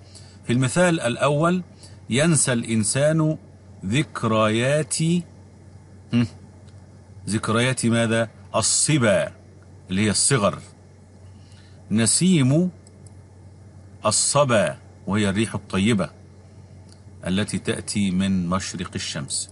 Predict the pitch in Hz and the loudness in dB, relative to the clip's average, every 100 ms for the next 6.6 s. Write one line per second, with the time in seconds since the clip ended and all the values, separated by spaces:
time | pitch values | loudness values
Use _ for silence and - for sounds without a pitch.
0 | - - - - - - - - - - | -18 -20 -20 -20 -20 -20 -20 -20 -20 -20
1 | - - - - - - - - - - | -20 -20 -20 -20 -20 -20 -20 -20 -20 -20
2 | - - - - - - - - - - | -20 -20 -20 -20 -20 -20 -20 -20 -20 -20
3 | - - - - - 156 160 - 165 147 | -20 -20 -20 -20 -8 -4 -4 0 0 0
4 | - - - 101 95 135 131 107 120 120 | -6 -16 -12 -6 0 2 2 2 2 0
5 | - 98 - 101 98 101 107 104 - - | -2 -6 -4 -2 0 0 0 -2 -6 -8
6 | 117 - 101 92 80 | -8 -4 -2 0 -4